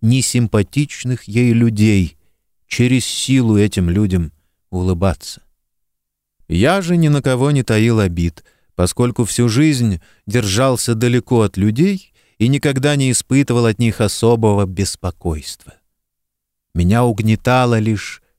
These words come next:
страшное одиночество. Но оказавшись перед человеком, который, как я убедился, был мне близок,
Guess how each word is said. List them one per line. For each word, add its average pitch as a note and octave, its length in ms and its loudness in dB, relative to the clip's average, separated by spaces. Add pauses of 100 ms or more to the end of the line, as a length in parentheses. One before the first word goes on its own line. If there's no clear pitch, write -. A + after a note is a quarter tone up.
страшное G#2+ 1040 -2
одиночество. G2 1080 -2 (880)
Но C#3 180 0
оказавшись E3+ 800 -2
перед D3 300 0
человеком, C#3 680 0
который, A2 460 0
как - 320 -6
я A2+ 240 2
убедился, G#2+ 840 0 (260)
был A2+ 280 2
мне F2+ 240 0
близок, F#2+ 640 -6